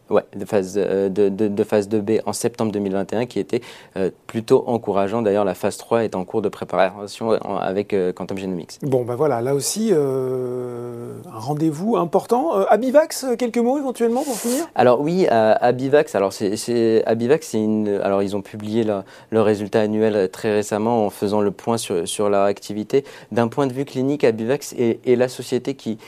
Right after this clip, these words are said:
Speaker 1: qui a réellement délivré, euh, à l-, et, et n'a pas déçu, hein.
Speaker 2: Mm.
Speaker 1: Euh, ils, au cours de l'année dernière, ils ont publié des résultats de phase deux B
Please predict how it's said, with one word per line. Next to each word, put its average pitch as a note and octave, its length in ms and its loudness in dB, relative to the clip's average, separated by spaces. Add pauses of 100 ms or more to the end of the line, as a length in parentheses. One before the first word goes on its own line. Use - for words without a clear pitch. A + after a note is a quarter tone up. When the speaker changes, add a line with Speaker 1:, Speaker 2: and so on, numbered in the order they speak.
(280)
Speaker 1:
qui - 160 0
a A2 100 4
réellement B2 420 2
délivré, A#2 600 0 (160)
euh, G2 840 -2
à G#2+ 60 -2
l-, G2 480 -2
et, G#2 260 0 (380)
et A2+ 40 4
n'a A2 200 2
pas B2+ 140 2
déçu, A#2 400 -2
hein. B2 80 -4
Speaker 2:
Mm. - 260 0
Speaker 1:
Euh, G2+ 220 -2
ils, G2+ 260 -4
au G#2+ 140 -4
cours - 160 -4
de A2+ 100 2
l'année G#2 240 0
dernière, A2 320 0 (320)
ils G#2+ 140 -2
ont G2+ 60 0
publié A2 440 -2
des A2 80 0
résultats G#2 340 0
de G2+ 120 -4
phase G2+ 260 -2
deux G#2+ 120 -2
B G2+ 100 -2